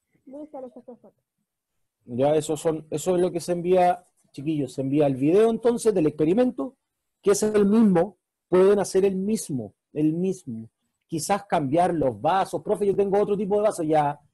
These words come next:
Speaker 2: inténtelo. Profe, yo no tengo vaso, tengo un recipiente, pero dos recipientes iguales, inténtelo. Lo importante es que tienen que ser iguales y que tienen que ser, eh, eh, que uno quede más arriba de otro.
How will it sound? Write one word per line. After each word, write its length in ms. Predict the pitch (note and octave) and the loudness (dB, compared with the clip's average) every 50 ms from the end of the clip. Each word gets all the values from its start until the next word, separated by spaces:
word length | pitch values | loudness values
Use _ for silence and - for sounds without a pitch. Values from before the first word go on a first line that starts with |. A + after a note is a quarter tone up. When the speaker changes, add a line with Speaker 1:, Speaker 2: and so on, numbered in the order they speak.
| _ | _
Speaker 2:
inténtelo. 840 | - F#3 F3 D3+ - G#3 G#3 G3+ - - F#3 F#3 F#3 F3+ F#3 F#3 _ _ _ _ _ _ _ _ | -4 -4 -4 0 0 0 0 2 0 0 0 2 0 0 -2 -6 _ _ _ _ _ _ _ _
Profe, 280 | - - A3+ A3+ A3 G#3 | 0 0 0 2 2 0
yo 100 | G#3 G#3+ | 0 0
no 100 | G3 E3+ | 2 2
tengo 320 | E3 G#3 A#3 A#3 A3 A3+ | 2 2 4 4 4 4
vaso, 260 | A#3 B3+ C4 B3 A#3 F#3+ | 4 4 2 0 0 0
tengo 260 | G#3+ G#3+ G#3 G3 G3+ | 0 0 0 -2 -2
un 80 | G3+ F3 | -2 -2
recipiente, 800 | F3+ E3+ - - D#3 D#3 B3+ C4+ C4+ - - - B2 A2 G#2 - - | -2 -2 -4 -4 -2 2 4 4 4 2 0 -4 -6 -6 -6 -6 -2
pero 160 | D3+ D#3 E3+ | 0 2 4
dos 120 | F#3 A3+ | 4 4
recipientes 520 | A#3 A3+ A3 G#3+ G3+ A3 A#3+ A3+ - - A3+ | 2 2 0 -2 -2 -2 -2 0 0 0 0
iguales, 400 | A3+ G#3+ C4 C4+ B3+ G3 C3+ - _ _ _ _ _ _ | 2 2 2 2 2 0 -2 -4 _ _ _ _ _ _
inténtelo. 920 | - C#3+ D3 C#3+ C3+ - - F#3+ G3+ - F#3+ - - C#3 C3 C3 C3+ C#3+ _ _ _ _ _ | -4 -2 0 -2 -2 0 2 2 2 2 2 -2 -4 -6 -6 -4 -6 -8 _ _ _ _ _
Lo 160 | - C3+ D3 | 0 0 2
importante 640 | D#3 D#3 D3+ D#3 E3+ E3 - - A3 A3 A3+ A3 - | 2 0 0 -2 -4 -4 -2 0 0 0 2 0 -2
es 60 | A3+ - | -4 -4
que 100 | - G3+ | -4 -2
tienen 280 | D#3+ F3+ F3+ F3+ F#3 F3+ | 0 2 2 2 0 -2
que 100 | F#3 F#3 | -4 -8
ser 200 | F3 - - B2 C3+ | -6 -4 -4 -2 -2
iguales 560 | D#3 D#3+ D#3+ F#3+ G3+ G#3+ G#3 G3+ G#3 G3+ - - | -2 0 0 2 2 2 2 0 0 -2 -6 -12
y 100 | D#3+ C3 | -8 -6
que 100 | D3 C#3 | -4 -4
tienen 220 | D#3 E3+ F3 E3+ D3 | -4 -4 -6 -6 -8
que 100 | E3 C#3 | -8 -6
ser, 280 | - D#3+ D#3+ E3+ - _ _ _ _ _ _ _ | -4 -4 -4 -4 -6 _ _ _ _ _ _ _
eh, 560 | - C#3+ C#3 C#3 C3+ C3+ C3 B2+ C3 B2+ A#2+ - _ _ - | -2 0 2 2 2 2 0 -2 -4 -6 -8 -12 _ _ -8
eh, 300 | B2 B2 B2 A#2+ A#2 - _ | -6 -4 -4 -4 -6 -6 _
que 100 | C#3+ C#3+ | -4 -2
uno 220 | D#3 F3+ F#3 F#3+ | -2 -2 -2 -2
quede 200 | F3+ F#3 F#3+ F#3+ | 0 0 0 0
más 200 | F#3 F#3 F#3 F#3 | -2 -4 -4 -6
arriba 240 | E3+ F3+ G3 G3 G3 | -6 -4 -4 -4 -2
de 100 | G3+ G#3 | 0 2
otro. 360 | A3 A3+ A3+ A3+ A#3+ B3 - | 2 2 0 -2 -6 -8 -8